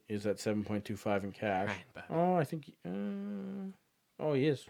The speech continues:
Speaker 2: Whatever
Speaker 1: Actually.
Speaker 2: happened to him, too? See, it's just yet another player disappointment.
Speaker 1: Right? <laughs> Just
Speaker 2: He showed, like,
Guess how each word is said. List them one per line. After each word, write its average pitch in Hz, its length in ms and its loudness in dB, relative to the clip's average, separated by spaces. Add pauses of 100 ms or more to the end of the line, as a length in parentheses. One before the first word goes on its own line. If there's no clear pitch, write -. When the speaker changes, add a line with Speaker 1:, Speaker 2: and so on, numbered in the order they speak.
Speaker 2:
Whatever 143 280 4
Speaker 1:
Actually. 104 120 6
Speaker 2:
happened 98 240 4
to 90 60 -2
him, 92 260 -2
too? 92 280 -6 (120)
See, 127 220 0
it's 139 180 -2
just 175 240 -4
yet 107 320 6
another 101 300 6
player 78 480 -6 (220)
disappointment. - 720 -8 (240)
Speaker 1:
Right? 104 240 2 (200)
<laughs> 76 60 -18 (180)
Just - 380 -2 (680)
Speaker 2:
He 160 140 -2
showed, 170 400 8
like, 117 340 10